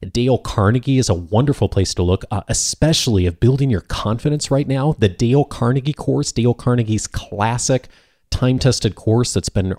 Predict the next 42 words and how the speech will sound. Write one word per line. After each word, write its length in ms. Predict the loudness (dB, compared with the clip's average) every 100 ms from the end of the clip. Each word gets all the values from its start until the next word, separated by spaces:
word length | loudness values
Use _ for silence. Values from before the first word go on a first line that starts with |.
| -2
offered 360 | -2 2 0
for 240 | 0 -2 0
over 360 | 2 2 2 0
a 40 |
hundred 440 | 0 0 2 0
years 320 | 2 2 2 0
all 240 | 0 2 2
over 160 | 2
the 80 | 2
world 400 | 2 4 4 2 -6 _ _ _
on, 260 | -6 -6 -6
uh, 100 | -10 -10 -12
effective 420 | -2 0 0 -2
communications 580 | -2 -2 0 -2 0 -2
and 80 |
human 220 | -2 0 0
relations, 480 | 2 0 0 -6 -8 _ _ _
is 160 | 2 2
a 100 | 0
fabulous 800 | -4 -10 -4 -2 0 -2 -2 -8
course. 400 | -10 -12 -12 -10
Uh, 180 | -10 -10 -6
I've, 360 | -4 -4 -6 -8
I've 400 | -8 -8 -12 _ -10
taught 340 | -8 0 2 2
it 100 | 2
myself. 540 | 0 2 2 2 0
I've 120 | -4
seen 180 | -4 -4
so 380 | -2 -4 0 2
many 180 | 2 2
lives 400 | 2 4 2 0
and 100 | -6
careers 480 | -2 0 2 2 0
changed 360 | -6 -6 -4
by 100 | 0
that 180 | 0 0
course. 320 | 0 0 0
I'd 120 | -2
certainly 420 | -4 0 2 2 0
recommend 400 | 0 -2 -4 -2
that. 240 | -4 -4